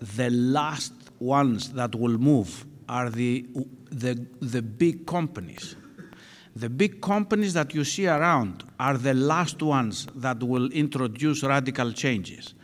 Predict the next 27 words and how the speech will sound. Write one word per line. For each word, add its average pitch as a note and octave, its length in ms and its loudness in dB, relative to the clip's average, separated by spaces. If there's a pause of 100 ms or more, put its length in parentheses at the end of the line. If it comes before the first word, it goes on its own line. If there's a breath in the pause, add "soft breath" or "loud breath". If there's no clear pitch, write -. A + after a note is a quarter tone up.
(420 loud breath)
They C#3+ 220 4
will D3+ 260 6
be C#3 160 4
dragged C3 720 2
only B2 440 2 (100)
to, B2+ 180 0 (120)
to, B2+ 260 0 (180)
to B2+ 100 -2
such C3 380 -2
innovation. A2 680 -4
They A#2+ 160 -2
will A#2+ 200 0
never D#3+ 420 6
go D#3 320 2
for D#3+ 260 -2
it E3+ 240 -6 (100)
willingly. B2 680 4 (880 loud breath)
Um, A2+ 800 -2 (340 loud breath)
I B2+ 220 -2
can C3+ 240 2
give C#3+ 260 2
you D3 140 4
a C3 60 2
million D#3+ 420 4
of C3 100 0
examples. D3 760 0 (120)
Uh, A#2 580 -2